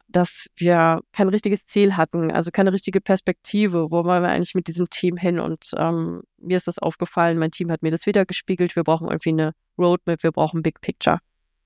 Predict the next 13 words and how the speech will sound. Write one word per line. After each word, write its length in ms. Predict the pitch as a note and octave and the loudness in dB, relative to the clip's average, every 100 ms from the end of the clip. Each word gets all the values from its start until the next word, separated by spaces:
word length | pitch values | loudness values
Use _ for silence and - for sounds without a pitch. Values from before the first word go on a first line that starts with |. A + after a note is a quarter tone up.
| _ _ - | _ _ 2
Und 500 | G#3 F#3+ F#3 F#3 - | 6 6 6 2 0
dann 160 | - G3 | 4 6
ist 120 | G#3+ | 6
unser, 400 | - F#3 F#3 F3+ - - | 2 4 4 2 -6 -4
hieß 220 | F#3+ F#3 | -4 -2
unser 200 | F3+ F3+ | 0 0
Motto 260 | F3 G3+ G#3+ | 2 0 0
eigentlich 400 | - F#3 F#3 - | 0 0 0 -2
von 180 | F3 F3 | -4 -2
Trainingsorganisation 1120 | - F#3+ F#3+ - F3 F3 E3+ E3+ - F3+ F3+ | 0 0 0 0 0 2 2 0 2 0 0
zu 160 | - | 0
Lernkulturgestaltern 1200 | E3+ E3+ F#3 - F3 - A#3+ A#3+ - G#3 G3+ G#3+ G3+ | 2 4 2 0 -6 0 0 0 2 2 4 2 2
heranwachsen. 880 | G3+ F#3 F#3+ F3+ F#3 - - F#3+ | 2 2 0 0 -2 -4 -2 0